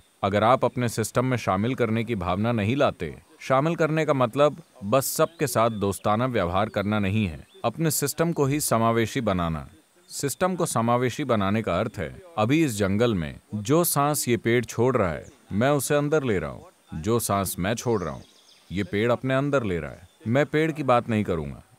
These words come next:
लेकिन ज्यादातर इंसान शायद इस बात से अनजान है कि ये लेन देन चल रहा है। अगर हम जागरूक रहें कि ये लेन देन चल रहा है,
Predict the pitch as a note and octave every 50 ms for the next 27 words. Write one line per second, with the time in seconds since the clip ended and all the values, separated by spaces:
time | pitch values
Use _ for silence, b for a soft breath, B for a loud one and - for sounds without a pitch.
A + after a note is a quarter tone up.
0 | _ _ _ _ _ - - F#2 G#2 G#2+ B2 A#2 G#2+ F#2+ G#2 G2+ A#2 C3+ D3 C#3+
1 | - D3 C3+ B2+ G#2+ G2+ - - G#2 G#2 A#2 C3+ C#3+ - - _ _ _ _ -
2 | - - - A#2 A#2 B2 B2+ A#2+ - - - D#3 C#3+ B2 A#2 A#2 B2 B2 B2 -
3 | - - B2+ A2+ G2 F#2 F2 F#2+ G2+ A#2 B2+ A#2+ G2+ E2+ C#2 - - - - -
4 | G#2 G#2 G#2+ A#2 C3 B2 A2 G2+ G2 F#2+ F#2 G#2 A2+ B2+ B2 - A#2+ A2 F#2+ E2+
5 | D#2+ D2 C2+ C2 - _ _ _ _ _ - - - - _ _ _ _ _ -
6 | - - - C3 D3 F3 F3 E3+ F3 E3+ C#3+ A#2 G#2+ G#2 G#2 A#2+ D3 E3 - C#3
7 | A#2+ F#2 E2+ D#2+ D2+ - - A2 A#2 B2 C3 C3+ B2+ B2+ A#2+ A#2+ B2+ C3+ C#3 B2+
8 | - C3+ C#3 C#3 C3+ A#2+ F2+ D2+ C2+ -